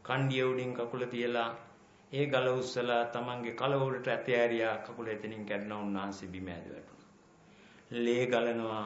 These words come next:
පින්නතුනි, විශාල වේදනාවක් සහිතව ඉන්නවා. හොරුන් දැනගත්ත දැන් නම් උන්වහන්සේට ඇවිදින්න බෑ කියලා. ඒ නිසා ගිනි දැල්වගෙන ඒගොල්ලෝ එළි වෙනකල් බලන් ඉන්නවා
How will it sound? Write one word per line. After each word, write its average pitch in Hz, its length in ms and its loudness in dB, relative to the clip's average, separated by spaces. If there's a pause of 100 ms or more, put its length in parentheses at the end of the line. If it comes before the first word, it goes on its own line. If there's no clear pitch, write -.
(100)
පින්නතුනි, 101 640 -6 (140)
විශාල 110 500 -4
වේදනාවක් 95 680 -6
සහිතව 92 480 -12
ඉන්නවා. 85 420 -14 (680)
හොරුන් 151 280 4
දැනගත්ත 139 460 4
දැන් 131 240 2
නම් 127 200 0
උන්වහන්සේට 123 640 -2
ඇවිදින්න 117 460 -2
බෑ 110 280 -2
කියලා. 107 400 -4 (120)
ඒ 113 140 -8
නිසා 113 340 -4
ගිනි 110 260 -6
දැල්වගෙන 107 480 -2
ඒගොල්ලෝ 104 420 -4
එළි 110 160 -6
වෙනකල් 101 360 -6
බලන් 107 300 -6
ඉන්නවා 95 300 -8